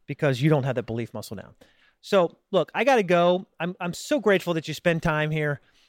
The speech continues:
Um, remember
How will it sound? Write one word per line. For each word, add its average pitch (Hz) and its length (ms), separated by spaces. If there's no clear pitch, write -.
Um, 160 540
remember 240 540